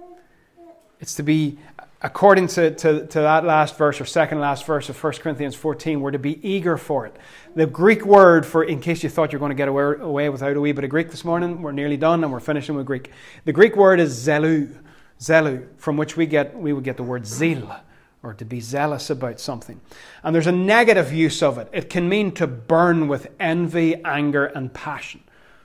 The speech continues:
So it's a word that can be used for strong negative emotions to do with envy. But positively, it can mean to earnestly desire something and exert yourself in striving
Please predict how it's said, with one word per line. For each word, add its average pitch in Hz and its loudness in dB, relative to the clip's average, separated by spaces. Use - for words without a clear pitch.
So - -20
it's - -20
a 131 -6
word 170 -2
that 160 -4
can 143 -4
be 135 -2
used 143 -2
for - -12
strong 151 0
negative 147 0
emotions 127 -8
to 127 -10
do 131 -6
with 117 -10
envy. 143 -4
But 143 -4
positively, 185 4
it 135 -2
can 143 -4
mean 151 0
to 147 -10
earnestly 175 -2
desire 135 -2
something 135 -10
and 165 -8
exert 147 -2
yourself 147 -2
in 143 -6
striving 165 -2